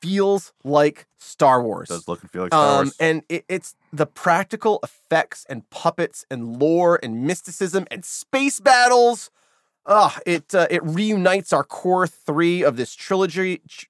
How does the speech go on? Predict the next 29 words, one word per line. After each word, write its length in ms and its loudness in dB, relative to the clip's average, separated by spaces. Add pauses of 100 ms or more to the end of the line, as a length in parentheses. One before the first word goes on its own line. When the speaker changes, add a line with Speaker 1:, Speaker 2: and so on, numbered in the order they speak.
Speaker 1:
uh, 140 -10
trilogy. 420 -4
It 160 -2
puts 240 -6
their 160 -2
skills 460 0
to 120 -6
work. 460 2 (300)
That 260 -6
Poe 600 2
is 460 -4 (340)
just 180 -20
an 200 -8
inspirational 800 -6
leader 400 0 (240)
and 160 -12
pilot. 500 2 (320)
Rey 720 0 (120)
has 240 -4
the 80 -14
force 360 -4
manipulation, 840 -4 (760)
and, 280 -2
and 200 -6
Finn 580 -2
is 480 0 (100)
a-, 200 -2
has 360 0
actual, 720 -2